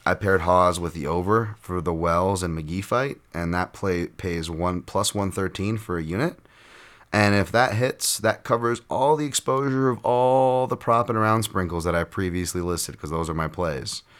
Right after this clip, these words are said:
You get what I'm saying? Whereas if one of those round sprinkles, especially them two unit bad boys hit, just one of those hits, it covers the total exposure regardless of what else hits. Um, so that's kind of the, uh,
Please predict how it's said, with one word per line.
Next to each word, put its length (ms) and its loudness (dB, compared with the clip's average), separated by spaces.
You 80 -6
get 100 4
what 80 2
I'm 100 2
saying? 360 2
Whereas 320 2
if 560 -6
one 160 4
of 40 6
those 160 4
round 360 2
sprinkles, 340 -2
especially 260 0
them 160 0
two 180 -2
unit 360 0
bad 400 4
boys 340 2
hit, 280 -2
just 180 -4
one 180 2
of 60 2
those 240 4
hits, 320 -2
it 80 -10
covers 400 0
the 120 -4
total 440 0
exposure 480 -6
regardless 640 2
of 80 -2
what 120 -2
else 220 -6
hits. 400 -10
Um, 560 6
so 300 6
that's 240 4
kind 260 2
of 140 2
the, 260 0
uh, 400 2